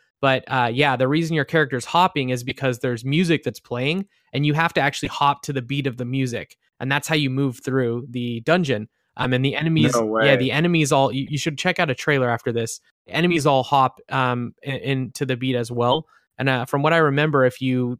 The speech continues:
Speaker 1: miss the beat, then you, like, stumble, and then you, you, the enemies, like, gain ground on you, and you basically have to, like, fight them to the beat as well as, like, move to the beat of the song.
Speaker 2: <laughs>
Speaker 1: So it's a very, very
Speaker 2: <sighs>
Speaker 1: unique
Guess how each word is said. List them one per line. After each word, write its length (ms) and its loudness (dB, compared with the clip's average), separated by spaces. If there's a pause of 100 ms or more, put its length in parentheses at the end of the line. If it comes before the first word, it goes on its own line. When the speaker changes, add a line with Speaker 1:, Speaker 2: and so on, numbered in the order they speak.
Speaker 1:
miss 300 0
the 140 0
beat, 420 -6 (280)
then 120 2
you, 80 4
like, 220 0
stumble, 480 4
and 180 -2
then 120 0
you, 60 -4 (1200)
you, 400 -6
the 160 -2
enemies, 380 -2
like, 280 -2
gain 200 -2
ground 340 0
on 140 -6
you, 220 -8 (260)
and 80 -4
you 80 2
basically 440 2
have 180 2
to, 60 2
like, 200 2
fight 340 0
them 300 2 (300)
to 120 -2
the 80 0
beat 340 0
as 180 -2
well 220 4
as, 120 2
like, 200 0
move 260 2
to 120 -2
the 80 -4
beat 220 -6
of 60 -4
the 80 -6
song. 480 -2
Speaker 2:
<laughs> 40 -18 (320)
Speaker 1:
So 260 4
it's 140 0
a 60 -2
very, 560 2
very 600 2
Speaker 2:
<sighs> 40 -20
Speaker 1:
unique 460 -4